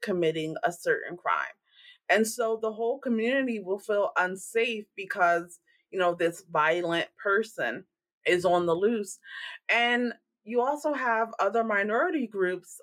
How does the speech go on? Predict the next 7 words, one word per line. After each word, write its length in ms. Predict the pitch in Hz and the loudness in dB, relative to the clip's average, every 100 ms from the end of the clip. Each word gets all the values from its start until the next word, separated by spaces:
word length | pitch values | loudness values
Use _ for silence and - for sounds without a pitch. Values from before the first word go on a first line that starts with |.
| - | -4
especially 420 | 175 - 190 202 | -2 0 -2 0
like 200 | 185 185 | 0 0
we 160 | 180 190 | -4 -6
said, 380 | - 170 160 - | 0 2 2 0
when 380 | 165 165 160 - - - - | 0 0 0 -8 -14 -18 0
doctrines 720 | 165 175 - 185 170 160 165 - | 4 4 2 0 2 0 -4 -4
overlap, 800 | - 170 160 147 160 269 226 - | -2 0 0 -2 0 2 0 -2